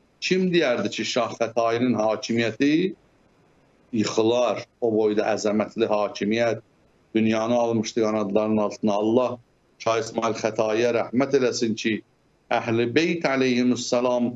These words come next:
xəttinə misilsiz xidmətləri olub ki, heç şahın, heç hakimin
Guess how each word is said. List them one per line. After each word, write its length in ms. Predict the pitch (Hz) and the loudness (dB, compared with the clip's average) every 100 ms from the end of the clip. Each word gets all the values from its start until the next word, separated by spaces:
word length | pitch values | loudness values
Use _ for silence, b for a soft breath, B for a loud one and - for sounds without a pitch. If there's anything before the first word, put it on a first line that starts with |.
| - _ _ | -10 _ _
xəttinə 640 | - 127 120 - 123 135 151 156 - _ _ - | -6 -6 -6 -4 0 2 0 -2 -6 _ _ -4
misilsiz 720 | 120 117 - 113 - 151 147 | -2 0 0 0 0 -2 -2
xidmətləri 640 | - 123 117 120 120 120 131 | 0 2 2 0 -2 -2 0
olub 320 | 123 120 110 | 0 0 -2
ki, 340 | - 139 151 - _ _ - | -2 -2 -2 -8 _ _ -2
heç 240 | 139 139 | 0 0
şahın, 520 | - 120 113 104 110 104 | -2 0 0 -2 -2 -2
heç 200 | 143 127 | -2 0
hakimin 640 | 120 117 - 117 131 135 | -2 -2 -2 0 0 -2